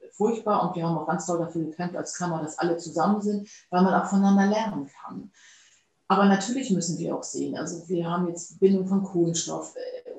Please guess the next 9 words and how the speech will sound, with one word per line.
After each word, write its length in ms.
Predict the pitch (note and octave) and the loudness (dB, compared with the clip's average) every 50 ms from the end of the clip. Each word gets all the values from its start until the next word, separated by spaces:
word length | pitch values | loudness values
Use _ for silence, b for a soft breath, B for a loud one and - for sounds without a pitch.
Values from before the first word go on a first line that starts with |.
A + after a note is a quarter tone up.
| - - - | -14 -10 -8
Humusspeicher, 880 | G#3+ - G#3+ G#3 G3 - - - D#3+ F3 F3+ F#3 F#3 F3 E3+ D#3+ - - | -6 -2 0 0 0 -2 -4 -4 -4 -4 -2 -2 -2 0 0 -2 -2 0
Moorschutz 640 | E3+ F#3 G3 G#3+ A3 - - F#3+ F#3 - - - | 0 0 2 2 0 0 -2 -2 -4 -4 -4 -4
ist 420 | - - F#3+ - - - - - - - - - - - - | -2 -2 0 0 -2 -4 -6 -8 -12 -16 -18 -18 -18 -18 -8
groß 420 | - F3 F#3+ G3 G3 - - - | -2 0 2 2 2 0 -2 -2
dabei, 480 | - F#3 - - F#3 F3+ F#3 F#3 F3+ F3+ - | 0 0 2 4 6 6 6 6 4 2 2
wir 120 | F#3 E3+ | 0 -2
haben 220 | F3 F3 F#3 F#3+ | -2 0 2 2
den 140 | F#3 F3+ E3 | 2 2 2
Insektenschutz, 800 | E3+ - F#3 F#3+ - - G#3 G3+ G3 - - G3+ G3+ G3+ - B | 0 0 0 -2 -2 0 0 0 0 0 0 -2 -2 -4 -6 B